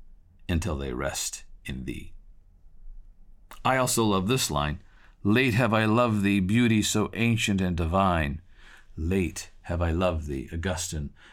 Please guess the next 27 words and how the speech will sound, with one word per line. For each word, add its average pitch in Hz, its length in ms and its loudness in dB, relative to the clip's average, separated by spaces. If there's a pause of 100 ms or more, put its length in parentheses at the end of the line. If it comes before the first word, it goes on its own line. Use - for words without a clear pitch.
reflecting 90 480 -2
on 80 100 -2
the 78 60 -4
fact 82 380 -2
that 92 100 -6
he 82 140 -4
wasn't 87 360 -4
converted 85 480 -2
to 82 100 -10
the 80 80 -8
Christian 78 360 -6
faith 67 340 -10
until 69 300 -10
his - 140 -12
early 65 260 -8
thirties, - 720 -6
and - 120 -14
he 82 80 -8
considered 73 500 -8
that 71 320 -10 (400)
late. 73 640 -8 (1300)
When 202 280 6
do 180 120 6
we 127 140 4
talk 90 320 0
of 80 120 -4
God 78 340 -2